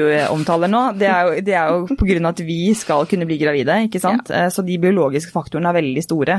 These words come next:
Speaker 1: når
Speaker 2: Ja.
Speaker 1: det kommer til hvilke hormoner vi har. Eh, og vi har jo nå,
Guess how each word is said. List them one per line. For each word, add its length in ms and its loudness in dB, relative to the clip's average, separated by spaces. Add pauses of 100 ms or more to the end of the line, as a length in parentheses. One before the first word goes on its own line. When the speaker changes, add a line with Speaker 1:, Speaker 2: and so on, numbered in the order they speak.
Speaker 1:
når 100 -2
Speaker 2:
Ja. 80 0
Speaker 1:
det 80 -4
kommer 220 -4
til 260 -4
hvilke 260 -6
hormoner 380 -2
vi 100 -2
har. 380 0
Eh, 420 -2
og 280 0
vi 160 -2
har 200 0
jo 140 4 (400)
nå, 240 0